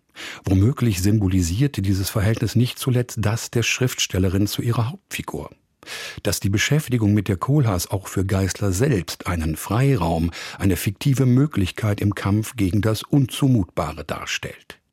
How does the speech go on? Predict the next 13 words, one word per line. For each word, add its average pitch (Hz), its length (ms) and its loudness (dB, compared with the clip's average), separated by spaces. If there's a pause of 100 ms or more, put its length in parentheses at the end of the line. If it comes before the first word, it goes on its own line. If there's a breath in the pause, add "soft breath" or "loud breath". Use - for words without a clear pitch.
(840 loud breath)
Die 104 100 2
Verwandlung 139 500 4
der 127 140 0
Kohlhaas 107 540 2
ist - 300 -6
eng 147 240 4
an 101 100 2
die 95 140 2
Thematik 101 580 0
des 98 240 0
weiblichen 104 460 0
Körpers - 400 -2
gebunden. 82 560 -4